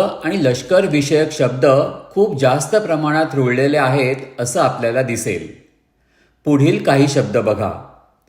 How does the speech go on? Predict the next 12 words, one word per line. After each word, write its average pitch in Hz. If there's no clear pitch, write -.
कवायत, 131
एल्गार, 123
कत्तल, 131
कैद, 120
खलिता, 131
काबीज, 110
खलबत, 123
खोगीर, 123
कावा, 117
गनीम, 123
गस्त, 147
जखमी, 120